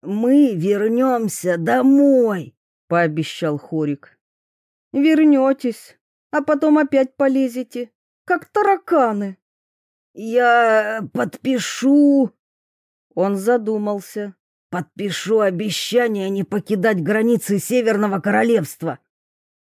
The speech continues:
<laughs> «Да кто ж тебе поверит?» расхохотался призрак. «А ты себя со стороны видел? Ты же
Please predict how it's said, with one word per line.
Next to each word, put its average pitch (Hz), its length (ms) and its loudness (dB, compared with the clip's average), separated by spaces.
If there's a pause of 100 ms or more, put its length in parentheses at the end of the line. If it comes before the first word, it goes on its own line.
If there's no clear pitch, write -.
(160)
<laughs> - 0 -
«Да 311 560 2
кто 311 280 -4
ж - 60 -2
тебе 311 340 0
поверит?» 311 1200 0 (360)
расхохотался 180 960 -4
призрак. 160 640 -8 (340)
«А 311 260 2
ты 311 220 0
себя 302 380 0
со 285 160 0
стороны 285 520 2
видел? 269 520 0 (340)
Ты 320 220 4
же 285 320 0